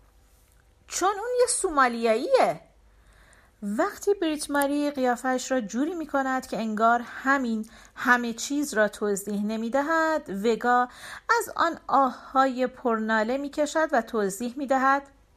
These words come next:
"اوف، وقتی دیو اومد برگ و عمر شنید که اون یه سومالیاییه، فکر کرد مثل سوملیره. می‌دونی، از اونایی که توی تلویزیون مشروب می‌خورن. واسه همین ما صداش کردیم وینو که هم قافیهٔ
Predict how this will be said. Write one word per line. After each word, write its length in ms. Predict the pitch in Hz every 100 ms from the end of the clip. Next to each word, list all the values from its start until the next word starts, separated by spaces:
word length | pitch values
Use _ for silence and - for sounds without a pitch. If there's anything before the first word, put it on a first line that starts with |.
| - - - _ _ - -
"اوف، 220 | 571 403 - - - - - - 392
وقتی 320 | 523 - 415
دیو 360 | 302 294 311 277
اومد 400 | 254 247 262 -
برگ 340 | 277 294 233
و 120 | 269
عمر 380 | 262 254 247 269
شنید 440 | 269 - 247 320 -
که 100 | 240
اون 160 | 233
یه 120 | 233
سومالیاییه، 960 | 247 - 247 240 233 233 240 240 262 359
فکر 320 | 392 - 453 -
کرد 280 | 339 330 320
مثل 360 | 320 - 320 330 - -
سوملیره. 760 | - - 277 240 247 254 180 190 _ -
می‌دونی، 520 | 480 381 285 294 294 - - -
از 180 | 359 320
اونایی 200 | 330 349
که 120 | 415
توی 240 | - 320
تلویزیون 480 | 330 320 254 220 247
مشروب 540 | 247 247 240 - 226 233
می‌خورن. 500 | 220 240 233 196 - - - _ _ _ _ 415
واسه 340 | 453 453 494
همین 460 | 440 440 415 392 370
ما 100 | 359
صداش 480 | 370 370 262 294 -
کردیم 460 | 320 294 285 277
وینو 360 | 254 277 269 302 571 622
که 100 | 605 466
هم 160 | 339
قافیهٔ 600 | 311 277 269 285 294 330